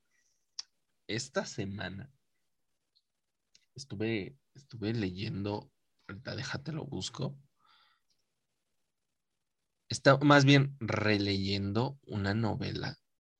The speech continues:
que, que este, que se supone que leí,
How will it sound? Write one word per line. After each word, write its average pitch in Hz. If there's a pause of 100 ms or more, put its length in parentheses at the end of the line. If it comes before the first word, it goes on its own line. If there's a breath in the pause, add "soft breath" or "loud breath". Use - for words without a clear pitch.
(260)
que, 67 (220)
que 95
este, 85 (2750)
que 113
se -
supone 170
que -
leí, 113